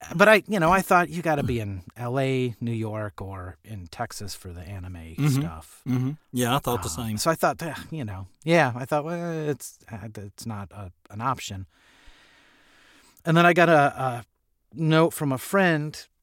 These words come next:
Speaker 1: It was an audition for a audio drama. It didn't pay or anything, and I, I had a cheap U S B <laughs> mic, and I didn't even know how to use it. And, but I auditioned, and I got the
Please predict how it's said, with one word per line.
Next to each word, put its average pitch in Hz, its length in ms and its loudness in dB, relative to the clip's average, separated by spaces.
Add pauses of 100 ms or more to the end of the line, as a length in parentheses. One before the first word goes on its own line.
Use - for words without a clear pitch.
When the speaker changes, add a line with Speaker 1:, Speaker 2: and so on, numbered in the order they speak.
Speaker 1:
It 139 60 -12
was 131 120 -6
an 143 100 0
audition 131 480 -2
for 120 400 -6
a 110 180 -4
audio 127 360 0
drama. 101 540 -6
It 165 160 -10
didn't 131 200 -6
pay 104 300 -12
or 92 100 -10
anything, 95 460 -10
and 107 100 -8
I, 104 160 -10 (180)
I 113 80 -12
had 110 220 -6
a 98 160 -10 (540)
cheap 113 300 -8 (340)
U 110 240 -10
S 110 160 -10
B - 320 -6
<laughs> 123 180 -4
mic, 117 360 -6
and 95 100 -10
I 90 100 -10
didn't 127 160 -2
even 117 140 -2
know 120 80 -2
how 120 100 -2
to 107 80 -8 (220)
use 120 160 -4
it. 123 320 0
And, 107 160 -4 (580)
but 151 120 8
I 143 100 10
auditioned, 143 540 4
and 123 100 -2
I 117 80 -6
got 127 280 2
the 107 220 -6